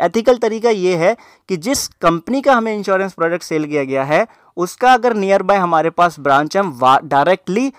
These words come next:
वहाँ पे जाएं, कंप्लेंट करें। अगर वो नहीं सुनते हैं तो हम एक हार्ड कॉपी रिटर्न करें, लिखें सारी शिकायत अपनी, और उसी एक कॉपी को शहर में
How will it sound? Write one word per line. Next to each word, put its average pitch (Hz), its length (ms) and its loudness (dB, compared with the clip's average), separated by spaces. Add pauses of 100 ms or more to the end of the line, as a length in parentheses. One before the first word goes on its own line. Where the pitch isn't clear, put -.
(180)
वहाँ 147 260 4
पे 190 100 2
जाएं, 151 340 2 (180)
कंप्लेंट 143 420 0
करें। 113 280 -6 (240)
अगर 208 220 6
वो 254 120 4
नहीं 175 240 2
सुनते 208 320 -2
हैं 220 280 2 (220)
तो 175 60 4
हम 202 120 2
एक 202 120 -2
हार्ड 180 280 4
कॉपी 196 320 2
रिटर्न 156 340 0
करें, 202 320 0 (300)
लिखें 165 440 0
सारी 180 260 2
शिकायत 170 480 2
अपनी, 180 400 -4 (360)
और 208 360 6 (120)
उसी 254 440 -2
एक 220 300 4
कॉपी 175 360 2
को 165 380 2 (160)
शहर 185 520 2
में 196 400 0